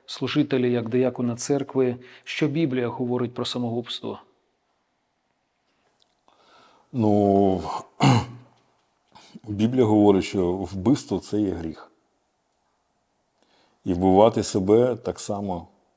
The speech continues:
Speaker 2: це є гріх, і Бог проти цього. Тому це є гріх, і, і, ну, ми, люди, повинні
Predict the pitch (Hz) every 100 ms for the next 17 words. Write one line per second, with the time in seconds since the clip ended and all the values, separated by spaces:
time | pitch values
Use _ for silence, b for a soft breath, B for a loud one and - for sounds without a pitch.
0 | _ _ _ _ _ _ _ - - 95
1 | 90 85 78 92 85 92 87 - - _
2 | _ _ _ - 95 90 85 - 80 73
3 | - _ _ _ _ _ _ _ _ _
4 | _ _ _ _ _ _ _ - 92 95
5 | 95 - 95 95 95 87 _ _ _ _
6 | _ _ _ _ _ _ - 98 95 85
7 | 95 120 135 - - - 90 87 87 87
8 | - - 101 92 - _ _ - 160 98
9 | _ _ 101 95 98 98 92 87 87 92
10 | 92 92